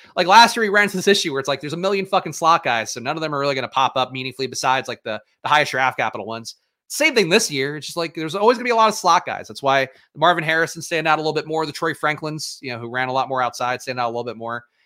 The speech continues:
And Neighbors too. Neighbors is better out of the slot, but he definitely is gonna be an outside receiver as well.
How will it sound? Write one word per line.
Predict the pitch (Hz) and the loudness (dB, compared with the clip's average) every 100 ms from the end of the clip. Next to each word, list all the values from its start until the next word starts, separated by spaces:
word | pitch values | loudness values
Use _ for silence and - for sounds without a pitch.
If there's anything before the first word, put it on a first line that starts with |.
| _ | _
And | 185 | -2
Neighbors | 233 277 254 - | 0 2 0 0
too. | 220 170 | 2 2
Neighbors | 107 151 175 151 | 2 -2 0 -2
is | |
better | 139 151 | 0 2
out | 147 | 2
of | |
the | 123 | 0
slot, | - 135 117 - | 0 2 2 -2
but | |
he | 113 113 | -12 -8
definitely | 127 131 131 | -6 -4 -6
is | 127 | -8
gonna | |
be | 120 | -10
an | 117 | -6
outside | 117 - 117 113 | -6 -4 -4 -4
receiver | 107 120 107 | -8 -10 -10
as | 98 | -8
well. | 104 117 98 | -4 -2 -4